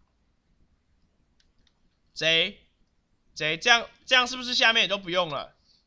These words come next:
好，所以我们还不会写回圈的同学，我们从这里继续开始好不好？把它弄成回圈，这样可以吗？好，我们继续。好，我们来看一下要怎么样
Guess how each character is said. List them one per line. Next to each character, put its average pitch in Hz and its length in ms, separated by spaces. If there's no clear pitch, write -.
好， 202 240
所 285 120
以 330 40
我 311 160
们 214 320
还 220 160
不 240 160
会 262 220
写 180 180
回 165 140
圈 226 120
的 220 80
同 185 160
学， 175 160
我 151 80
们 160 80
从 190 220
这 220 140
里 165 80
继 190 120
续 185 140
开 165 180
始 147 160
好 113 120
不 139 40
好？ 127 320
把 160 100
它 202 140
弄 226 180
成 170 160
回 156 140
圈， 160 320
这 196 80
样 190 100
可 180 120
以 165 40
吗？ 135 200
好， 165 200
我 175 60
们 170 80
继 190 140
续。 190 320
好， 170 160
我 185 60
们 202 80
来 220 100
看 254 220
一 - 20
下 233 220
要 233 120
怎 185 140
么 151 80
样 294 240